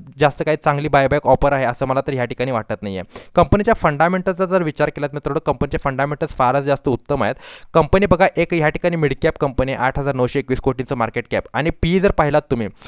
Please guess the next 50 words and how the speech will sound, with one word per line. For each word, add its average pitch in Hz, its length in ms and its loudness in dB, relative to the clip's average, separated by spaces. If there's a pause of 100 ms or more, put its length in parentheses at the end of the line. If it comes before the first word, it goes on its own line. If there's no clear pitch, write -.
(140)
पीई 196 120 4
ह्या 180 100 4
ठिकाणी 180 320 -2
खूप 180 200 4
कमी 147 200 0
आहे, 156 60 0
चोवीसचा 156 500 2
ह्या 151 100 0
ठिकाणी 139 320 -4
पीई 117 220 -2
आहे 95 200 -2 (280)
आणि 143 180 0 (220)
एकशे, 185 520 0 (120)
एक 160 160 0
हजार 175 120 2
एकशे 170 180 -2
सेहेचाळीसचं 160 500 -2
प्राईस 135 260 4
आणि 147 120 0
दोनशे 143 280 2
अठ्ठावन्न 143 300 0
रुपयांचं 135 320 0
काय 127 200 -2
ह्या 120 100 -4
ठिकाणी 120 340 -4 (340)
बुक - 220 4
व्हॅल्यू 104 260 2
आहे. 98 140 0 (240)
बुक 180 180 6
व्हॅल्यूच्या 180 400 4
दृष्टिकोनातून 170 560 0
जर 160 100 2
आपण 165 180 2
पाहायला 135 320 0
गेलं 131 240 -4
तर 156 80 -4
स्टॉक 160 400 2
जो 175 40 6
आहे 151 160 2
तो 160 60 0
साधारणतः 143 440 0
एक 156 60 -8 (100)
चार 151 200 4
ते 151 160 -6
साडेचार 143 380 0
पटीने 131 340 -4
ह्या 127 100 -4
ठिकाणी 123 260 -6
काय 117 160 0
आहे, 143 160 2